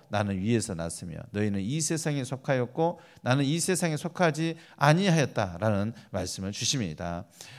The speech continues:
아, 그러면서 "너희가 지-, 너희 죄 가운데 죽으리라"라고 이렇게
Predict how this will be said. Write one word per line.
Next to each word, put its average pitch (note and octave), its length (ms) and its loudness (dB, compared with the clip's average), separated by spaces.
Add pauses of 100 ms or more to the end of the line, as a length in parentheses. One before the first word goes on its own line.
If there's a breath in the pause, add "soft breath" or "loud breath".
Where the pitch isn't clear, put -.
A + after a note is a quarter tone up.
아, G2 280 4
그러면서 A#2+ 640 2
"너희가 A#2 440 6
지-, - 320 -10
너희 A2 160 4
죄 B2 180 2
가운데 F#2 480 0
죽으리라"라고 G2 1200 0 (160 loud breath)
이렇게 A#2 480 -2